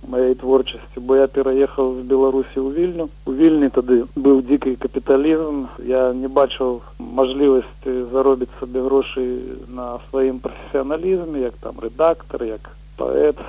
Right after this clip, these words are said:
як творца, і змушаны быў, каб пракарміць сям'ю, яна ў мяне немалая, дзве дачкі, жонка, все беспрацоўныя.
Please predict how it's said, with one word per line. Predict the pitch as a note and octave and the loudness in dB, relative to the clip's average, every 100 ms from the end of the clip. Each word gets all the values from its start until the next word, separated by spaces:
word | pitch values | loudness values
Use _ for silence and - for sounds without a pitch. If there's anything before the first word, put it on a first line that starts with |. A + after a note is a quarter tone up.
| - - - B2+ | -16 -16 -12 -12
як | - | -12
творца, | - C#3+ D3+ - C3+ | -4 0 0 -2 -4
і | C3+ D3+ F#3+ G3+ | -4 -4 -4 -6
змушаны | G3+ G#3 G#3 F#3+ | -6 -8 -6 -6
быў, | F3 F3+ F3 - - - | 0 2 2 0 -10 -6
каб | D3 - | -6 -6
пракарміць | C3+ C#3+ C#3 C#3+ C#3 - | -2 0 2 0 -4 -6
сям'ю, | C3+ C3+ C#3 D3 | -4 -2 0 0
яна | B2+ B2 | 0 -4
ў | B2 | -8
мяне | B2 B2+ B2+ | -8 -8 -6
немалая, | B2 C3+ C#3 C3+ - - | -4 -2 -2 -6 -12 -20
дзве | - A#2+ B2 A#2+ | -10 -4 -4 -4
дачкі, | B2+ - D3 D3+ - - - - - - - - - | -8 -8 -8 -10 -12 -18 -18 -20 -20 -20 -20 -20 -14
жонка, | A#2+ C3+ D3 D3 D3+ D3 - | -2 0 0 0 -4 -4 -8
все | - | -8
беспрацоўныя. | C#3 C3 - C3 - C#3+ C#3+ C#3+ C3+ | -6 -6 -6 -8 -2 2 2 2 -4